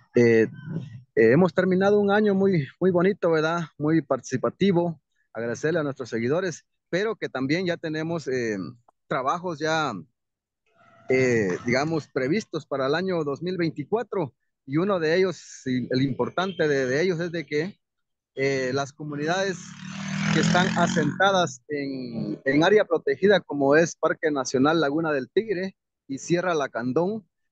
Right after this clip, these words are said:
tienen previsto una actividad para el día diez de enero, eh,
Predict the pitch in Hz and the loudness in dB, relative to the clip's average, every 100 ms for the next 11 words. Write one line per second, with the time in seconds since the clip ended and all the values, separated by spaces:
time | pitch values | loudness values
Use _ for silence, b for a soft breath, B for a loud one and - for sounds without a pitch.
0 | - 160 175 - 147 151 170 175 170 - | -2 0 0 0 0 0 -2 -4 -4 -4
1 | 180 170 147 _ 135 135 156 147 131 131 | -4 -4 -6 _ -6 -4 -4 -2 -2 -2
2 | 131 165 151 131 156 165 156 - 143 - | 0 0 0 -4 -6 -6 -8 -6 -6 -4
3 | 127 139 185 156 180 _ _ _ _ _ | -6 -4 -2 -4 -6 _ _ _ _ _
4 | 123 127 123 120 113 | -2 0 0 0 -2